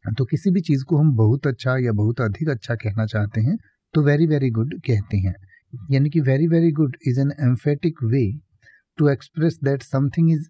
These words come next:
excellent, outstanding or exceptionally positive। It is often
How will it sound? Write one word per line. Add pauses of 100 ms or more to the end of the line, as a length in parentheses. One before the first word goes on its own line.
excellent, (140)
outstanding
or (180)
exceptionally (160)
positive। (500)
It
is (280)
often